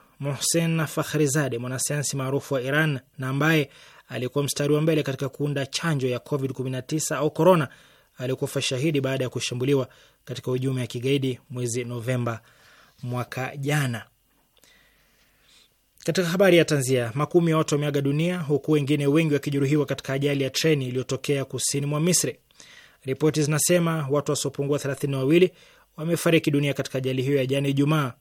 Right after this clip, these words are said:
huku wengine zaidi ya mia moja wakijeruhiwa. Idara ya usafiri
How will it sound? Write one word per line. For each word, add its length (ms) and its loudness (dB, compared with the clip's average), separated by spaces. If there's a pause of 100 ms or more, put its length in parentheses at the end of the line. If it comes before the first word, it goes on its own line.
(100)
huku 280 -4
wengine 380 2
zaidi 240 2
ya 60 2
mia 120 -2
moja 380 0 (420)
wakijeruhiwa. 800 2 (720)
Idara 680 2
ya 60 -2
usafiri 720 -2